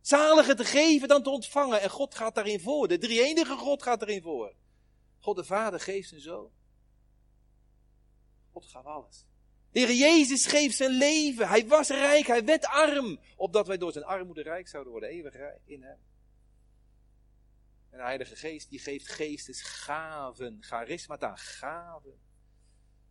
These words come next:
De Heer Jezus was rijk, hij werd arm. Hij is nog armer geworden, jongens. Hij is nog armer geworden dan die arme weduwe. Want die arme weduwe, die had, die had nog een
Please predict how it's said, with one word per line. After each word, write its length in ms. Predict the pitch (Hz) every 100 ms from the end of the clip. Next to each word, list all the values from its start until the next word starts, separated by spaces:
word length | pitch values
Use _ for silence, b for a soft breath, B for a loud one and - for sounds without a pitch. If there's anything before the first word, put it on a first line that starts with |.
| _ _ _ _ _ _ _ _ _ _
De 100 | 117
Heer 100 | 135
Jezus 380 | 175 196 160
was 200 | 143 175
rijk, 260 | 147 175 170
hij 120 | 147
werd 160 | 156 156
arm. 240 | 175 143
Hij 100 | 131
is 100 | 135
nog 260 | 170 277 -
armer 420 | - 254 240 220
geworden, 440 | 185 190 208 196
jongens. 480 | 190 190 196 - _ _ _ _
Hij 300 | _ 131 123
is 80 | 135
nog 500 | 143 190 226 - -
armer 420 | 208 202 190 180
geworden 340 | 151 156 165 151
dan 140 | 131
die 120 | 123
arme 320 | 170 165 170
weduwe. 380 | 151 127 107 _ _
Want 140 | 131
die 100 | 160
arme 300 | 156 120 117
weduwe, 440 | 123 190 214 208 202 B
die 120 | 160
had, 180 | 175 -
die 160 | - 151
had 100 | 175
nog 120 | 165
een 120 | 143